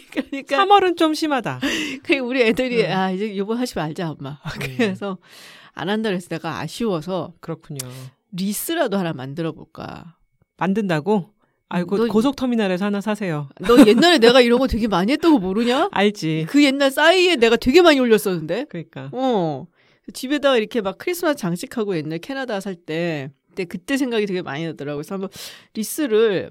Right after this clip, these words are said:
Speaker 1: 처음부터는 아니고,
Speaker 2: 네.
Speaker 1: 그 약간 이제
Speaker 2: 반조립?
Speaker 1: 있는 거. 어, 그래서 거기다가 이제 장식을 이제 뭐, 방-, 방울이라든지 뭐, 이런 거 붙이고, 리본 붙이고, 이런 거 한번 해볼까 그러고 있어요.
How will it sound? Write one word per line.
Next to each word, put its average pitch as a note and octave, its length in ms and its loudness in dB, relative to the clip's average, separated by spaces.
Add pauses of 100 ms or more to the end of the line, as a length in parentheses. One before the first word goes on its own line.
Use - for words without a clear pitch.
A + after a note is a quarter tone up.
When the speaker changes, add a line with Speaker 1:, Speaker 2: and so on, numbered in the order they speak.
Speaker 1:
처음부터는 G4+ 540 -2
아니고, C#3+ 520 -8 (100)
Speaker 2:
네. C3+ 280 -8 (100)
Speaker 1:
그 F3 400 -6
약간 G3+ 320 -4
이제 D#3+ 380 -6 (260)
Speaker 2:
반조립? A#3 380 0
Speaker 1:
있는 A#3 60 -2
거. C#3+ 300 -6
어, D#3 320 -6
그래서 G3 380 -4 (160)
거기다가 G3+ 480 -4
이제 E3+ 100 -6
장식을 G3 600 -4
이제 D3+ 120 -6
뭐, C#3 380 -10
방-, - 160 -20 (220)
방울이라든지 D3+ 840 -10
뭐, A#2+ 100 -14
이런 B2+ 200 -12
거 C3+ 80 -18
붙이고, D#3+ 640 -8
리본 E3 320 -6
붙이고, D#3 260 -16
이런 C#3 160 -12
거 D3+ 80 -12
한번 D#3 220 -10
해볼까 D3+ 840 -10 (100)
그러고 F#3+ 240 -14
있어요. E3+ 400 -16